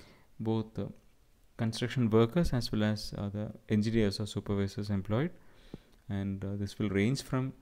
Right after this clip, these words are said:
safety helmet to safety boot to, to earplug. Okay, uh, when, when you,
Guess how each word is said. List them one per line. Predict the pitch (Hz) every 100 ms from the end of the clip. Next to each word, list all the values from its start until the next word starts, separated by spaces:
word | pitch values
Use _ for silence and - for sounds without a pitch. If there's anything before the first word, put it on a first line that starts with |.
| - - -
safety | - 110 104 - 110
helmet | 104 98 113 120
to | - 104 104
safety | - 104 - 104
boot | - 107 117 110 -
to, | 110 123 - - - - - - - - - - - -
to | 120
earplug. | 127 110 117 - 95 - - - -
Okay, | - 160 165 - - - -
uh, | - 107 104 113 110 -
when, | 107 107
when | 107 104
you, | 104 98